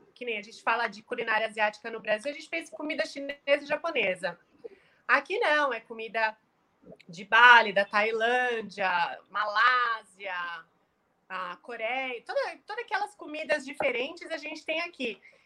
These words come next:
Então, quando eu cheguei aqui, que eu provei, que eu vi um restaurante asiático em cada esquina, aquilo me, falei, "Nossa, eu quero provar tudo isso."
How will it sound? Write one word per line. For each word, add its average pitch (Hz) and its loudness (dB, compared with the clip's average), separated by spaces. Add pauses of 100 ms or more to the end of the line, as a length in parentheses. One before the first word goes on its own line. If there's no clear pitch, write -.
(320)
Então, 320 2
quando 453 6
eu 554 12
cheguei 302 -2
aqui, 285 2
que 294 -4
eu 285 0
provei, 294 0
que 285 -10
eu 262 -2
vi 294 -8
um 349 -8
restaurante 339 0
asiático 262 -2
em 247 -10
cada 240 -2
esquina, 320 -8
aquilo 359 -8
me, 381 -4 (880)
falei, 311 -6
"Nossa, 285 0
eu 254 -2
quero 294 4
provar 330 4
tudo 320 -10
isso." 302 -6